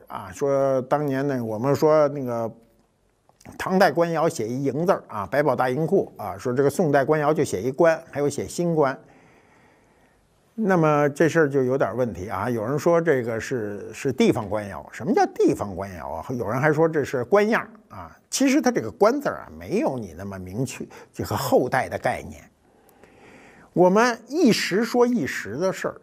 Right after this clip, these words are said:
看历史就是这样。你别拿今天的事儿说历史，你也别拿清朝的事儿说明朝，拿明朝的事儿说宋朝。明清两代官窑底下写款儿，主要是写年款儿，对吧？大明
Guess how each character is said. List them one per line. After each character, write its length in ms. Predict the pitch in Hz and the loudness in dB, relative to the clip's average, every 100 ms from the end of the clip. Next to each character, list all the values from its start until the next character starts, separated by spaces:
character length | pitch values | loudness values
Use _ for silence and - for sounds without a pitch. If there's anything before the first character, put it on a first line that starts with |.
| _ - | _ -6
看 240 | - 247 | 2 4
历 160 | 240 285 | 4 4
史 240 | - 71 | 0 -8
就 200 | 82 120 | -8 -8
是 60 | 87 | -6
这 100 | 87 | -10
样。 200 | 85 80 98 | -10 -10 -6
你 100 | 98 | -2
别 160 | 135 | 2
拿 180 | - 208 | 4 2
今 220 | 233 294 | 4 4
天 160 | 240 175 | 4 2
的 60 | 147 | 0
事 100 | 143 | -4
儿 60 | |
说 180 | - 185 | 0 0
历 180 | 208 147 | 2 0
史， 240 | - 85 98 | -4 -10 -2
你 80 | 190 | 0
也 80 | |
别 140 | 160 175 | 2 4
拿 180 | 190 196 | 4 2
清 260 | 190 247 | 0 -2
朝 160 | 185 175 | 0 0
的 80 | 175 | 0
事 120 | 151 | -2
儿 40 | |
说 220 | - 180 | 2 2
明 240 | 180 139 170 | 2 0 0
朝， 100 | 147 | 0
拿 160 | 151 | 0
明 200 | 175 170 | 0 0
朝 120 | 233 170 | 2 0
的 120 | 180 | 2
事 80 | 165 | 0
儿 80 | |
说 240 | 120 180 190 | 0 2 2
宋 280 | 190 233 104 | 2 0 -2
朝。 200 | - - - _ - _ _ _ - - | -10 -16 -20 _ -20 _ _ _ -20 -2
明 220 | 208 277 | 4 6
清 220 | 415 392 392 | 6 4 4
两 220 | 170 151 | 0 2
代 120 | 175 | 2
官 200 | 170 226 | 4 4
窑 160 | 208 208 | 4 2
底 180 | 131 | 0
下 100 | 110 | -4
写 160 | 135 196 | 0 0
款 220 | 233 117 | 0 -2
儿， 20 | |
主 120 | 120 123 | -2 0
要 100 | 202 | 0
是 160 | - | 0
写 240 | - 117 82 - | -6 -6 -8 -10
年 380 | 98 78 143 262 | -12 -6 -2 0
款 160 | 95 | -2
儿， 60 | - - _ _ _ _ | -8 -12 _ _ _ _
对 100 | - | 2
吧？ 200 | 156 139 - _ _ _ _ _ _ _ _ - | 4 2 -2 _ _ _ _ _ _ _ _ 2
大 240 | 208 98 | 2 2
明 340 | 135 127 160 | -4 -6 -6